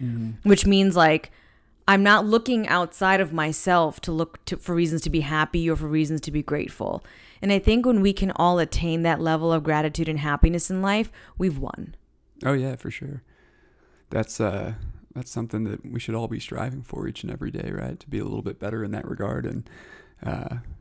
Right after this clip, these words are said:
Speaker 1: you know, when you have that level of gratitude with what you're doing, and I'm sure everybody still has their ups and downs, right? But
Speaker 2: He
Speaker 1: you
Speaker 2: does too.
Speaker 1: Of
Speaker 2: I'm sure
Speaker 1: course.
Speaker 2: he
Speaker 1: No, he
Speaker 2: does.
Speaker 1: talks about it. It's, he's a, he seems like a great guy.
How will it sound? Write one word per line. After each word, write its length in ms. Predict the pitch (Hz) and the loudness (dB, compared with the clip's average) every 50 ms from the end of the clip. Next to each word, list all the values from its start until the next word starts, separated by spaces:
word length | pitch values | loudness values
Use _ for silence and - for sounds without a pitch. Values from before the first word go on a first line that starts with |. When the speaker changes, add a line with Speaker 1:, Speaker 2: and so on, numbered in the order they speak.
| - - | -12 -8
Speaker 1:
you 80 | - | -4
know, 80 | - 95 | -2 0
when 160 | 101 110 110 | 0 0 0
you 100 | 107 107 | 0 0
have 280 | 107 117 123 117 104 104 | 0 2 2 0 0 -2
that 240 | - - 104 - - | -2 -4 -4 -4 -4
level 260 | 107 104 107 113 113 | -8 -8 -6 -6 -8
of 100 | - - | -8 -8
gratitude 540 | - - - 113 127 135 - - 110 - - | -8 -8 -8 -8 -10 -10 -10 -8 -6 -6 -6
with 180 | - - - | -2 -2 -2
what 140 | - - - | -2 -2 -6
you're 100 | - - | -6 -6
doing, 280 | - - 101 - - - | -6 -6 -6 -6 -6 -6
and 100 | - 82 | -4 -2
I'm 80 | 82 123 | -2 -2
sure 300 | - - - - - - - | -4 -4 -6 -6 -6 -8 -8
everybody 300 | - - - - 82 85 | -8 -8 -6 -6 -8 -8
still 180 | - - - - | -8 -8 -8 -6
has 160 | - - - | -6 -8 -6
their 300 | - - - - 117 - - - | -6 -6 -4 -6 -6 -8 -10 -12
ups 180 | - - - - | -12 -10 -6 -6
and 80 | - | -6
downs, 280 | - - - - - - | -6 -4 -6 -8 -8 -8
right? 200 | - - - 156 - | -8 -10 -10 -10 -6
But 220 | - 95 90 - - - - - - - - _ - | -4 -4 -4 -4 -8 -14 -20 -20 -20 -20 -20 _ -4
Speaker 2:
He 100 | - 127 | 2 6
Speaker 1:
you 160 | 123 113 113 | 10 10 12
Speaker 2:
does 260 | 110 - - 403 - - | 12 12 10 8 6 4
too. 320 | - - 370 - 269 196 | 4 4 6 6 4 4
Speaker 1:
Of 160 | 151 147 175 | 4 4 2
Speaker 2:
I'm 60 | 196 | 4
sure 120 | 196 220 233 | 4 4 4
Speaker 1:
course. 220 | 254 277 311 247 | 6 4 2 2
Speaker 2:
he 100 | 190 170 | 2 0
Speaker 1:
No, 160 | 160 165 147 | 2 4 6
he 80 | 147 160 | 6 6
Speaker 2:
does. 60 | 165 | 6
Speaker 1:
talks 240 | 165 147 - - - | 4 2 2 0 -2
about 220 | - - - - | -6 -6 -6 -6
it. 40 | 90 | -8
It's, 180 | 101 - - - - - | -8 -8 -10 -14 -14 -8
he's 240 | - 127 151 147 143 | -6 -6 -4 -4 -2
a, 240 | 120 113 113 120 123 123 - _ _ _ _ _ _ - | -4 -2 -2 -4 -6 -8 -12 _ _ _ _ _ _ -14
he 60 | 123 | -12
seems 160 | 131 151 151 | -10 -6 -4
like 100 | 165 123 | -4 -4
a 40 | 113 | -4
great 220 | - 104 110 - - | -2 -4 -4 -4 -4
guy. 260 | 110 98 50 - | -6 -6 -6 -8